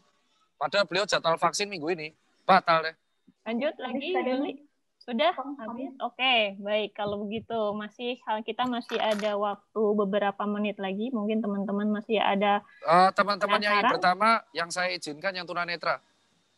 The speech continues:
Speaker 1: Yang
Speaker 2: Iya,
Speaker 1: bicara.
Speaker 2: oke. Teman-teman tunanetra boleh, eh, chat aja dulu mungkin ya. Jadi biar gantian saya
Speaker 1: Raise
Speaker 2: mau
Speaker 1: hand,
Speaker 2: tanya
Speaker 1: ra-,
Speaker 2: gitu,
Speaker 1: nggak,
Speaker 2: atau
Speaker 1: nggak,
Speaker 2: raise hand ya.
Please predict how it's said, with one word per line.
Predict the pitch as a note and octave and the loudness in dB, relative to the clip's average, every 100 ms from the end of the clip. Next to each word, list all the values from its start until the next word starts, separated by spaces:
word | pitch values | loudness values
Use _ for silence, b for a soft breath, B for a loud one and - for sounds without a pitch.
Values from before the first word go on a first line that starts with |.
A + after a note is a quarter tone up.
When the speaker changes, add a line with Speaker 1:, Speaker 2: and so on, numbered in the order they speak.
| _ _ _ _ | _ _ _ _
Speaker 1:
Yang | - | 2
Speaker 2:
Iya, | G#3+ G#3+ | 6 6
Speaker 1:
bicara. | - C#3+ C3 A3+ | 4 2 4 2
Speaker 2:
oke. | C4 A3+ D#3+ - - | 6 6 6 0 -4
Teman-teman | - A3+ A#3 A3 A#3 A#3+ | 2 4 6 6 6 6
tunanetra | B3 A#3 A3+ A3 - G3+ G#3 C4+ D4+ | 6 4 6 4 4 6 8 8 6
boleh, | G#3+ G3+ A3 C4+ D#4+ - _ _ | 6 8 6 4 -2 -12 _ _
eh, | A3 A3 A3+ A3 A3 G3 - _ _ - | 2 6 8 6 4 0 -10 _ _ -2
chat | A3 - _ | -2 -2 _
aja | A3 G#3+ A#3 | -2 2 4
dulu | A3+ A#3+ | 4 2
mungkin | A3+ A3+ A#3+ | 0 -2 0
ya. | G3+ | 2
Jadi | G3+ G3 | 2 2
biar | G3+ G3+ G3+ | 4 4 4
gantian | G3 F#3+ G3+ G#3 G#3 | 0 -2 0 2 6
saya | G#3 | 6
Speaker 1:
Raise | A3 G#3+ | 8 6
Speaker 2:
mau | G#3 | 6
Speaker 1:
hand, | |
Speaker 2:
tanya | G3+ G#3 G#3 - | 4 2 2 -2
Speaker 1:
ra-, | |
Speaker 2:
gitu, | G3+ | 0
Speaker 1:
nggak, | E3+ F3+ | 2 4
Speaker 2:
atau | A3 | 6
Speaker 1:
nggak, | G#3+ | 6
Speaker 2:
raise | A3+ - | 4 0
hand | G3+ F#3 E3+ - | -2 -2 -6 -2
ya. | F#3+ | -2